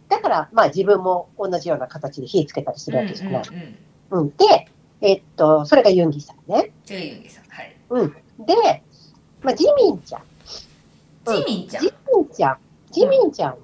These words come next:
Speaker 1: さ、
Speaker 2: うん。うん。
Speaker 1: あの、ちょっと血とかを見ちゃうと手いっぱい洗っちゃうじゃん。
Speaker 2: あー、うんうんうんうんうん。
Speaker 1: うん。その、プル-、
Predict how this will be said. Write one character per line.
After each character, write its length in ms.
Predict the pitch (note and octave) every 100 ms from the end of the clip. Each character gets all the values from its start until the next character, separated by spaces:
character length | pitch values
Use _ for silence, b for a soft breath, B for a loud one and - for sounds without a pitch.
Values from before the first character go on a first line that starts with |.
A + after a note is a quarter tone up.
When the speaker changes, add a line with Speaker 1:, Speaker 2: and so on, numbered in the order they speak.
| _
Speaker 1:
さ、 300 | - G#3+ D3 - _ -
Speaker 2:
う 20 |
ん。 40 | F3+
う 40 |
ん。 40 | E3+
Speaker 1:
あ 140 | F#3+
の、 440 | F3+ D#3 D3 D3 D#3 _ _
ち 100 | -
ょ 40 | C#5
っ 60 | C#5+
と 220 | - D#3+ -
血 180 | - -
と 140 | C5+
か 180 | C5+ G#4
を 60 | G#3
見 120 | G#3
ち 120 | G#3
ゃ 60 | D#3
う 80 |
と 100 | D3+
手 260 | - C#4+ G3+
い 60 | D3+
っ 40 | -
ぱ 120 | F3
い 20 |
洗 180 | D3+ D#3
っ 100 | D#3
ち 120 | D#3+
ゃ 60 | C3+
う 20 |
じ 120 | -
ゃ 20 |
ん。 20 | _ _ -
Speaker 2:
あ 840 | B3+ C#4 C4+ C4 B3 A3+ G#3 F#3+
ー、 20 |
う 60 | G#3
ん 40 |
う 40 | E3+
ん 60 | E3
う 20 |
ん 100 | D#3
う 60 | C4
ん 60 |
う 60 | G3 C#3+
ん。 20 |
Speaker 1:
う 20 |
ん。 40 |
そ 180 | D3+ A3+
の、 520 | G#3 F#3 F3 E3+ F3 - _ _ _
プ 160 | - A#3
ル-、 340 | A3+ A3+